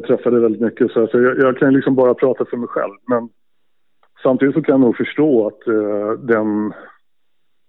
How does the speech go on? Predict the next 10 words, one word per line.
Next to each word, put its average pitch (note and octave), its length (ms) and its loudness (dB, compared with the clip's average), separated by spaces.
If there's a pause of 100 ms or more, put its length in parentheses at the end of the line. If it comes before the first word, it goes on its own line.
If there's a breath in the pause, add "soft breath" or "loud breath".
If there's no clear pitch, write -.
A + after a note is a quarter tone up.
(260)
Eh, A2+ 520 -8
eller A#2 160 2
det A2 380 2
kommer A2 260 0
upp B2+ 180 0
till A2 140 -2
ytan A#2 320 -2
lite G#2 160 -4
grann, F#2+ 260 -8
att - 160 -16